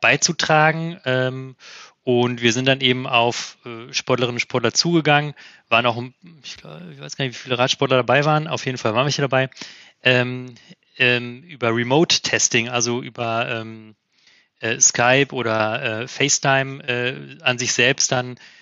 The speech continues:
äh, Blut abzunehmen. Das lief über so einen kleinen Adapter, wenn man so will, wo eine kleine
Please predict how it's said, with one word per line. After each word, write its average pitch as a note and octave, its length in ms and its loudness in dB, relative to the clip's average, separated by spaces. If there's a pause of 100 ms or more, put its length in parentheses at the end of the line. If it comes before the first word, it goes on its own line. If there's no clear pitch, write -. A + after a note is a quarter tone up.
(140)
äh, A#2 240 0
Blut C3 260 -6
abzunehmen. G#2 540 0
Das G#2 220 0
lief B2+ 200 -2
über A#2 240 2
so A#2 100 0
einen G#2+ 280 -10 (400)
kleinen A2 340 0
Adapter, C3+ 460 2
wenn C#3+ 120 0
man C#3+ 140 -2
so B2+ 180 -4
will, C3+ 240 2
wo A2+ 60 -6
eine A2 120 -10
kleine G#2+ 320 -6